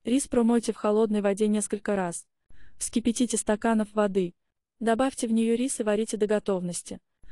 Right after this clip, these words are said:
Потом откиньте его в дуршлаг, промойте. Корт разотрите и просейте через сито. В него всыпьте оставшийся сахар и грамм сливочного масла.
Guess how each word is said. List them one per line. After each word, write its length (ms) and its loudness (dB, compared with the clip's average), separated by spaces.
Потом 320 4
откиньте 420 2
его 140 2
в 80 -4
дуршлаг, 520 0
промойте. 680 0
Корт 280 4
разотрите 520 0
и 60 0
просейте 440 0
через 320 -2
сито. 380 -6
В 80 0
него 240 6
всыпьте 400 -2
оставшийся 540 -2
сахар 360 -2
и 60 -2
грамм 240 0
сливочного 580 -2
масла. 480 -4